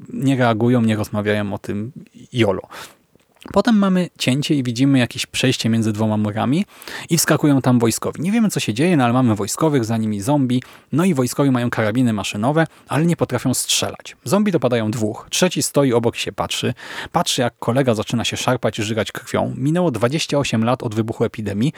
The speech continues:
Cały świat powinien doskonale wiedzieć, jak działa wirus. Cały świat obserwuje Wielką Brytanię, tak? I pewnie bada te przypadki, gdzieś tam analizuje,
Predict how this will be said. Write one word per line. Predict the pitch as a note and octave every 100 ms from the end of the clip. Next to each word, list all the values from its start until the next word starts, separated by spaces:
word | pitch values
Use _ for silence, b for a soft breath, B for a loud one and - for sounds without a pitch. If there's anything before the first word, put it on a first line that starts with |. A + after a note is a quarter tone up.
| B B -
Cały | - G#3
świat | - G3+
powinien | - E3 E3+
doskonale | D3+ C#3+ - D3 G3
wiedzieć, | A2 G2+ G2 A2+
jak | G2
działa | G#2+ A2
wirus. | G2+ G2 A#2+ - _ _ _ _ _ _ _ -
Cały | - D#3
świat | D3+ C3+
obserwuje | B2+ - C3+ D#3 F#3+ G2 -
Wielką | A#2 A#2 A#2+
Brytanię, | A2+ A2 A2 G#2 F#2
tak? | - B2+ -
I | A#2+ A#2+
pewnie | - A#2 A#2
bada | D3+ B2
te | A#2
przypadki, | - G#2 G#2 - A2
gdzieś | A2
tam | - A2
analizuje, | A2 A2+ C#3 D#3 B2+